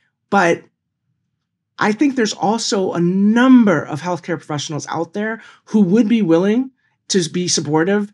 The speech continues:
They're just not asked. And they don't have the time sometimes to make the intro, you know, themselves. So please try that first, you know, with your healthcare provider.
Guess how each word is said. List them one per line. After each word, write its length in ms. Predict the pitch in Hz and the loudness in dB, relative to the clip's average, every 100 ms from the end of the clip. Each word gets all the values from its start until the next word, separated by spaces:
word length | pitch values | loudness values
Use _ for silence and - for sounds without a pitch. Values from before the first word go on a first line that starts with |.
| - | -6
They're 120 | 156 | -4
just 240 | 151 156 | -2 -2
not 180 | 156 139 | -2 -2
asked. 500 | 117 101 135 - - _ _ _ | -4 -8 -8 -12 -14 _ _ _
And 420 | 143 143 139 139 | -2 0 2 0
they 240 | 139 127 151 | -2 0 0
don't 280 | 151 156 - | 0 -4 -4
have 220 | 156 147 | -4 -4
the 80 | 147 | -6
time 640 | - 151 143 139 135 135 | -4 -2 0 0 -2 -4
sometimes 560 | - 135 143 131 131 - | -6 -4 -2 -2 -4 -6
to 140 | 139 131 | -8 -2
make 260 | 151 151 | -2 0
the 220 | 143 135 | -4 -2
intro, 680 | 151 143 - 131 127 117 95 | -2 -4 -4 -6 -4 -6 -10
you 100 | - | -4
know, 80 | 147 | -4
themselves. 600 | 135 131 131 123 - - _ _ _ | -2 -2 -2 -4 -6 -14 _ _ _
So 140 | - - | -4 -2
please 380 | - 359 349 | 2 4 4
try 320 | - - 165 208 | -2 -2 0 2
that 360 | 262 294 - | 0 0 -4
first, 500 | - 220 302 - - | -6 -4 -4 -8 -10
you 160 | 254 175 | -2 0
know, 220 | 170 180 | 2 0
with 180 | 208 190 | 0 -2
your 140 | 202 | -2
healthcare 340 | 180 190 240 208 | -4 -4 -6 -6
provider. 540 | 202 208 214 247 262 | -2 0 0 -2 -4